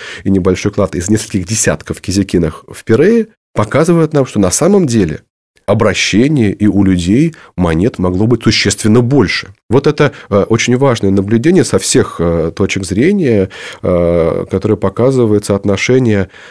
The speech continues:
наших знаний о древности на основании археологических исследований и на основании анализа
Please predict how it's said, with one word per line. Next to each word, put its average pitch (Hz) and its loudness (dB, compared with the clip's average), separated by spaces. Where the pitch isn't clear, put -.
наших 107 0
знаний 113 2
о 101 0
древности 113 0
на 85 -2
основании 95 2
археологических 92 -2
исследований 175 2
и 165 2
на 175 4
основании 123 2
анализа 110 2